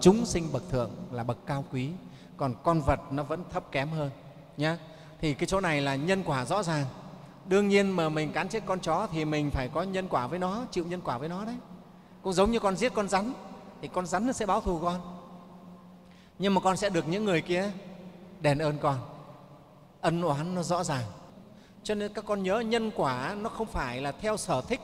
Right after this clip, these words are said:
của mình hay theo cái mong muốn của mình đâu. Ví dụ Phật dạy là sát sinh,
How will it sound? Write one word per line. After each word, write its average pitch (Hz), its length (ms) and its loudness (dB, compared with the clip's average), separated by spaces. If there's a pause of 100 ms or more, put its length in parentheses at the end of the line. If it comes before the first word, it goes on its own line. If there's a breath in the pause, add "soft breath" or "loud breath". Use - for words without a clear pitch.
của 156 100 -4
mình 143 300 0 (300 loud breath)
hay 208 160 -2
theo 208 300 -2
cái 214 140 -8 (200)
mong 208 280 2
muốn 233 180 4
của 202 80 -6
mình 170 200 -2
đâu. 214 220 -2 (960)
Ví 226 100 -2
dụ 196 180 2
Phật 160 240 -2
dạy 156 180 0
là 147 120 -4
sát - 480 -4
sinh, 208 400 0